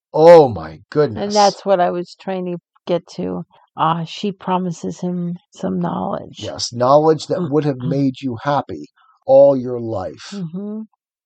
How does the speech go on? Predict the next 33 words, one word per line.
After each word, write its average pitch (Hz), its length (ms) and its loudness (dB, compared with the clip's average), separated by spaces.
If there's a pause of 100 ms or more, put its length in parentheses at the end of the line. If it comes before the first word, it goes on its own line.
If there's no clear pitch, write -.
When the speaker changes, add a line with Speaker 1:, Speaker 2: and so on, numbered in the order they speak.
Speaker 1:
And, 117 320 -8 (200)
and 127 260 -8
that 170 320 2 (360)
is, 151 560 -8 (420)
in 143 140 -10
its 165 200 -8
own 156 320 -4
way, 127 340 -4
true. 117 460 -8 (280)
Speaker 2:
Mm-hmm. 208 380 -10 (260)
Speaker 1:
Because 123 460 -6
there 131 240 -10
is 139 440 -4 (140)
a 127 80 -8
knowledge. 123 680 -8
I, 107 220 -8
I 113 40 -10
mean, 123 240 -10
that's 131 380 -6
the 135 140 -8
knowledge 123 480 -4
of 117 160 -12
good 131 180 -8
and 123 160 -10
evil. 123 440 -10
Speaker 2:
Right. - 240 -12 (320)
Speaker 1:
That 127 300 -6
sense 180 520 -2
that 139 320 -2 (580)
there 135 260 -4
is 135 240 -4
something 156 680 -2
missing, 120 580 -4